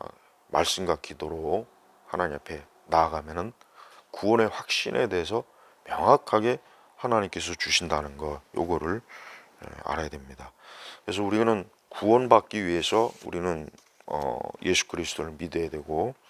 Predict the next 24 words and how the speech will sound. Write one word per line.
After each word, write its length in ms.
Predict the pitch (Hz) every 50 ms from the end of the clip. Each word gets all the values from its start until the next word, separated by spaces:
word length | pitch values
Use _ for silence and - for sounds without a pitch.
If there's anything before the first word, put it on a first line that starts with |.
| - - - - - - - - - -
또 80 | - -
구원의 380 | - - - 98 107 110 110 104
확신은 680 | - - - - - - - - 139 147 160 180 175 - _ _ - - - _ _
바로 320 | - 87 92 113 120 117 - _ _ -
우리 140 | 113 98 87
주 240 | - - - 90 87
예수 220 | 85 82 - -
그리스도께서 640 | - - 80 82 - - - 78 - 80 76 - -
하신 280 | 85 - - 87 82
그 80 | 78 85
모든 460 | 80 80 82 85 85 82 87 85 82
일에 220 | 80 76 80 80
대한 260 | 78 85 87 110 127 - _ - - - - _ _
믿음, 340 | - - 95 87 101 95 - - _ _ _ _ _ _ _ _ _ _ _
네, 80 | - - - - - - - _ _ _ _ -
예수 240 | 92 95 92 - -
주님께서 640 | - - 120 131 135 - 127 113 101 123 127 - - - - - - - - _ -
나를 380 | - 69 78 87 123 139 147
위해서 200 | 135 127 113 117 123
행하신 460 | 113 135 135 127 127 120 - 123 120
그 100 | - 117
모든 440 | 104 85 87 87 95 101 117 117 113
것들에 380 | 104 92 - - 82 87 85
대한, 240 | 78 95 107 117 120